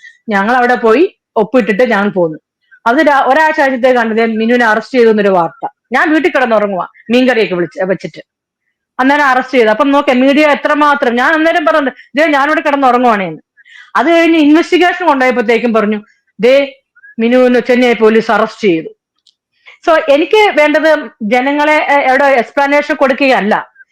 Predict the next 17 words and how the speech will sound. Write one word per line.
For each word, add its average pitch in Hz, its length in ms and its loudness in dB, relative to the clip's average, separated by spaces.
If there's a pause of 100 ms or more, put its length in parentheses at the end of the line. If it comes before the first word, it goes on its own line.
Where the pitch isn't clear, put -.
(260)
So 349 60 2
ഇതിന്റെ 330 260 0
സത്യം, 269 380 0
കാരണം 285 160 -2
ഈ 349 180 -2
കേസ് 320 520 0
എന്റെ 330 280 0
പേര് 294 440 2
എങ്ങനെ 302 320 0
ക്ലിയർ 285 360 -2
ചെയ്യാം 233 460 0 (340)
എന്നതാണ് 349 500 2
എന്റെ 294 440 2
ഒരു, 285 260 0 (220)
ഞാൻ 294 140 0
ഫോക്കസ് 269 360 0
ചെയ്തത്. 185 380 0